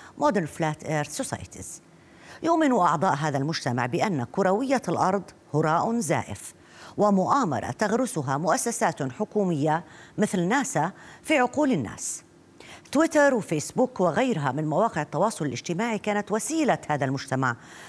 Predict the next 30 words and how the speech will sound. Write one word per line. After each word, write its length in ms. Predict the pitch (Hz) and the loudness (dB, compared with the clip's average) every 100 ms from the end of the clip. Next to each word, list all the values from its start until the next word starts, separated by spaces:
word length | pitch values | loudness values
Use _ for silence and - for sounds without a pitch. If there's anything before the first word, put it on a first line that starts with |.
| - | -4
للتواصل 800 | 208 294 247 196 190 190 - 185 | 0 2 2 4 4 2 2 0
والتجمع 880 | 165 131 208 - 196 185 185 185 185 | 2 0 0 0 0 2 2 2 4
وتغذية 600 | 180 165 302 226 156 160 - | 4 2 2 0 0 -2 -2
أفكار 480 | - - 196 190 185 - - - | -8 0 2 2 -2 -12 -20 -4
نظرية 480 | 180 165 170 175 147 165 | 0 2 2 0 0 0
المؤامرة. 540 | 180 120 90 - - - - - - - - - - - | -2 -2 -6 -10 -12 -14 -20 -20 -20 -20 -20 -20 -16 2
وإذا 240 | 247 269 | 4 4
كان 220 | 320 370 320 | 2 2 2
إنكار 400 | 185 175 214 202 | 2 0 0 0
الحقائق 500 | 143 143 - 165 - | 0 -2 0 0 0
العلمية 520 | 131 117 131 175 151 | -2 -2 -2 0 0
ممكنًا 640 | 139 208 240 - 123 117 110 | 2 2 0 -2 -2 -2 -2
على 300 | 123 135 135 | 0 0 -2
نطاق 360 | - 180 - 135 | 0 -2 0 -2
واسع 460 | 160 185 - 110 | 0 0 -2 -6
بهذا 400 | 113 120 120 117 | -4 -6 -4 -4
الشكل، 400 | 113 - 120 - - - - - - | -6 -4 -4 -6 -16 -20 -20 -20 -12
فما 360 | - 277 185 143 | -2 2 2 2
أسهل 280 | - 160 123 | 0 -2 -2
إنكار 320 | 139 - 185 | -4 -2 -2
حقائق 480 | - 151 190 139 - | -2 -2 0 -2 -4
سياسية 680 | - 135 131 196 180 175 190 - - - - 294 | -6 -6 -4 -2 2 0 -2 -18 -20 -20 0 2
أو 100 | 294 | 4
التشكيك 400 | 285 - 214 - | 2 2 0 2
حتى 360 | 247 254 170 | -2 0 -2
في 100 | 165 | -2
انتخابات 720 | 147 139 - 139 180 180 175 | -4 -2 -2 0 2 2 0
من 160 | 151 131 | -4 -2
دون 200 | 147 127 | 0 0
دليل، 440 | 135 160 220 214 | 0 2 2 2